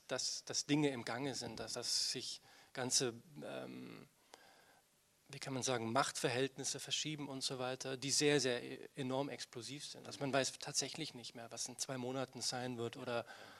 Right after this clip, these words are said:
oder in drei Monaten. Ähm, vor allem in der Post-, äh, Trump-Ära, wo ein Tweet theoretisch, äh,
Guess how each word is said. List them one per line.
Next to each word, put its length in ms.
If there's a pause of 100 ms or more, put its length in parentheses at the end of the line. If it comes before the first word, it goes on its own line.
(220)
oder 140
in 80
drei 260
Monaten. 560
Ähm, 200 (300)
vor 160
allem 140
in 120
der 100
Post-, 500
äh, 340
Trump-Ära, 1300
wo 260 (360)
ein 240
Tweet 440
theoretisch, 800
äh, 40